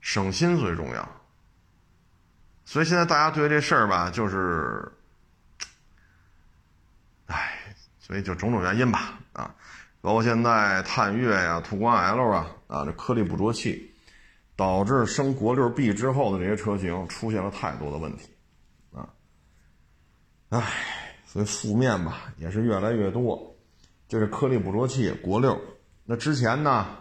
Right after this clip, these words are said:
就是这个帕萨特碰撞，啊，包括途观的碰撞。再往前呢，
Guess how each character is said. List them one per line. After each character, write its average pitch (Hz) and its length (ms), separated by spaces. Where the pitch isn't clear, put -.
就 110 140
是 104 120
这 101 200
个 87 220
帕 107 240
萨 120 60
特 113 160
碰 107 220
撞， 110 180
啊， - 160
包 104 120
括 101 100
途 101 200
观 113 220
的 90 60
碰 71 240
撞。 69 180
再 147 240
往 110 160
前 107 260
呢， 117 460